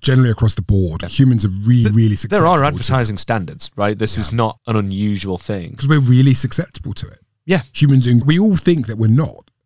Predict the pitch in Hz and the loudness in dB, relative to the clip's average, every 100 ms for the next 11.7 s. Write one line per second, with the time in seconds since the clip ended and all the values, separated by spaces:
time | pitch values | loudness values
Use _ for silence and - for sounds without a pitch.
0 | - 143 202 160 127 170 113 139 143 123 | -2 2 2 2 0 0 2 2 2 0
1 | 143 120 104 127 110 120 110 107 110 113 | 0 0 0 -4 -2 -4 -4 -4 -2 -2
2 | 95 104 113 131 107 101 98 85 - - | -4 -2 0 2 0 0 -2 -8 -12 -12
3 | - - 120 143 - 147 160 190 - 185 | -14 -4 -2 0 2 4 6 4 2 2
4 | 135 139 127 107 - - 135 120 113 117 | 4 4 0 -2 -2 2 4 6 4 0
5 | - 113 104 _ _ - - 110 - 82 | -4 -6 -8 _ _ -4 -2 -2 -4 -10
6 | 80 71 - - - - _ _ 139 113 | -12 -14 -14 -14 -16 -20 _ _ -2 -2
7 | 90 - - _ _ - - 123 120 117 | -2 -8 -10 _ _ -4 0 2 2 -2
8 | 104 135 117 107 143 - 147 131 113 110 | -4 -4 -2 -2 -2 0 2 2 0 0
9 | 110 110 - 117 101 90 95 - 98 78 | 0 -4 -4 -2 -2 -4 -8 -10 -10 -10
10 | 67 - _ _ _ _ _ _ _ _ | -12 -20 _ _ _ _ _ _ _ _
11 | _ 120 190 151 - 120 | _ 0 0 -2 -4 -4